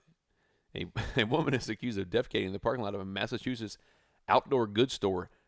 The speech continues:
nine times over the past several months. After police said they caught her in the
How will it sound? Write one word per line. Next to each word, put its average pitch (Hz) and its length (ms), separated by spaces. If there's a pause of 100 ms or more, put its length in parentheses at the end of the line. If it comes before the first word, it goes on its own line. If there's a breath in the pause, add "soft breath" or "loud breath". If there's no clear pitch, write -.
(100)
nine 123 400
times 120 380
over 95 100
the 92 140
past 95 260
several 95 300
months. - 360 (2000)
After - 260
police 98 320
said 90 280
they 98 100
caught 120 320
her 107 200
in 110 200
the 101 200